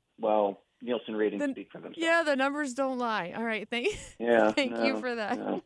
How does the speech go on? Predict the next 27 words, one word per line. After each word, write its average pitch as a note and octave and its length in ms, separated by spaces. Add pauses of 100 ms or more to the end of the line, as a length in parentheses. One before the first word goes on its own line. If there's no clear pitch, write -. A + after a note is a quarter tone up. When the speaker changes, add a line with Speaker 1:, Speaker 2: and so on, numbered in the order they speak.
(260)
Speaker 2:
<laughs> G4 320
Speaker 1:
Sure. A#3+ 340
Speaker 2:
That's A3 240
great. G3 300 (360)
Speaker 1:
Hmm. C4 120 (160)
Speaker 2:
Um, C#4 320 (100)
Mark, D4+ 340
when C#4+ 240
I C4 280
became C4+ 440
a B3+ 100
financial B3+ 640
advisor, B3 680 (640)
I A#3+ 240
spoke B3+ 560
to B3 160
my A3 500 (420)
former B3 540 (260)
personal C4 460
financial B3 560
advisor, B3 560 (160)
whose A3+ 200
name G#3+ 200
was G#3 100
also G3 300
Mark, F#3+ 240 (680)
about A#3+ 500